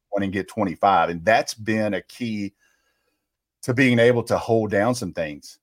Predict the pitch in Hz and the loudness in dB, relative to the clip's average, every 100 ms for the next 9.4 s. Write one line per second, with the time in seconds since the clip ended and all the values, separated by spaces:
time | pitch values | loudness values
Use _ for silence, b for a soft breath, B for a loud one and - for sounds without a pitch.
0 | - 85 78 80 95 85 92 90 95 87 | -6 -4 -4 -8 -12 -10 -12 -6 -8 -8
1 | - 87 82 - 92 87 80 104 170 160 | -4 -2 -2 -4 -4 -4 -4 -2 0 0
2 | 117 104 - - 85 85 73 73 78 - | 0 0 -2 -8 -4 -4 -4 -12 -12 -10
3 | 87 - 101 95 95 101 87 101 104 - | -12 -10 -10 -10 -8 -8 -8 -2 -2 -2
4 | 85 - 98 90 87 90 95 - - 87 | -8 -2 0 2 0 4 2 2 -4 0
5 | 85 85 - - 92 87 87 - 87 82 | 0 -2 -8 -10 -4 -2 -2 -2 -4 0
6 | 87 - 95 87 92 98 95 90 - 85 | 0 -2 -8 -8 0 2 2 -2 -4 -6
7 | 82 - _ _ - 107 95 65 _ _ | -6 -20 _ _ -16 -8 -6 -6 _ _
8 | _ 110 156 147 107 110 113 170 139 98 | _ -6 -6 -8 -12 -2 4 4 4 2
9 | 113 135 131 127 | 4 4 2 0